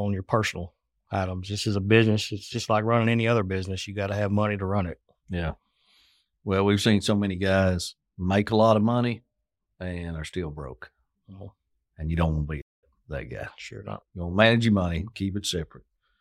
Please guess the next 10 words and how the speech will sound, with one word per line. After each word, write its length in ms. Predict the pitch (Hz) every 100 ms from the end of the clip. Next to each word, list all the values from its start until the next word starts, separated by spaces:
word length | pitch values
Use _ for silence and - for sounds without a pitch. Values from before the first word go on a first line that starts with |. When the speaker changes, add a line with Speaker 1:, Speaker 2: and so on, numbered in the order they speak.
| _ _ 101
Speaker 2:
Make 140 | 156
sure 180 | - 190
you're, 340 | 113 101 92 - 104 _ _ _ - - -
you 120 | 104
know, 80 | 104
I 100 | 98
think 220 | 120 104
it's 160 | 95 -
real 180 | 104 104
important 500 | 95 101 92 87